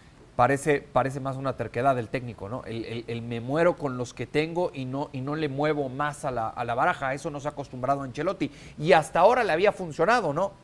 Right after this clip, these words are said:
Hoy, hoy, hoy se encuentra con un, con un paredón llamado Athletic Club de, de Bilbao, que ya no le permite seguir avanzando en el camino de la, de la Copa del Rey. Me parece que más opciones o mejores opciones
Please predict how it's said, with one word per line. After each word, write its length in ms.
Hoy, 340
hoy, 220
hoy 160
se 80
encuentra 440
con 200
un, 300
con 160
un 100
paredón 480
llamado 400
Athletic 460
Club 180
de, 280
de 100
Bilbao, 380
que 100
ya 140
no 80
le 100
permite 540
seguir 300
avanzando 400
en 80
el 80
camino 360
de 80
la, 200
de 200
la 100
Copa 240
del 80
Rey. 180
Me 140
parece 320
que 120
más 180
opciones 480
o 100
mejores 400
opciones 440